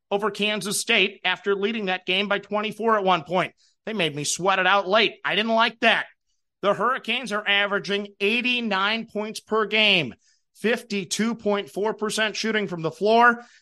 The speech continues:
and almost forty-six percent shooting from beyond the arc. The only loss this year for Kentucky was on a neutral floor by five against Kansas,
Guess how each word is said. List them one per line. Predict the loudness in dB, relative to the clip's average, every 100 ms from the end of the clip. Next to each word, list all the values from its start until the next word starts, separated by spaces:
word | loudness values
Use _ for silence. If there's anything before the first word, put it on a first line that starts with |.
| _
and | 2
almost | 4 4 2 0 -4
forty-six | -2 0 -2 -4 -4 -2 -2 -4
percent | -6 -2 -2 -2
shooting | -2 0 -2
from | -4 -4
beyond | 0 0 0
the | 4
arc. | 6 4 2 -8 _ _ _ _ _
The | -2 0 2
only | 0 0 -4
loss | 0 2 0 -2
this | -4 -2
year | -4
for | -4
Kentucky | -6 -6 -2 0 0 -4 -4 -2
was | 0
on | 2
a | 0
neutral | 0 -2 -2 -4
floor | -2 -2 -2
by | 0 -4
five | -2 0 2 0
against | -2 -4 -4 -6
Kansas, | -2 0 0 2 2